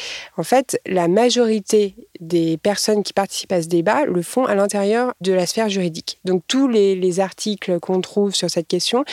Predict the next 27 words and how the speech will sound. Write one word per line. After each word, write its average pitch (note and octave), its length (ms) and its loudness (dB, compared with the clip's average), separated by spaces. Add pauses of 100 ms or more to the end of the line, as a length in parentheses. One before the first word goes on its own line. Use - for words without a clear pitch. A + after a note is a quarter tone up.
(180)
c'est F#3 180 0
toujours B3 380 0
fait B3 160 0
par G3+ 180 0
des F#3 120 0
juristes F#3 500 0
et G3 60 2
c'est G3+ 120 -2
des G3 140 -2
arguments F#3+ 400 2
juridiques. F#3 460 -4 (240)
Ce - 80 -8
qui G3+ 80 2
est - 20 6
aussi G3+ 240 0
une A#3+ 80 2
manière A3 520 2
de E3 160 -2
questionner G#3+ 460 0
la F#3 160 0
forme, B3+ 460 0
mais F3+ 160 0
pas A3 340 0
le G3 140 0
fond. - 240 -6 (300)
Vous F#3 40 -12
voyez ? E3+ 240 -4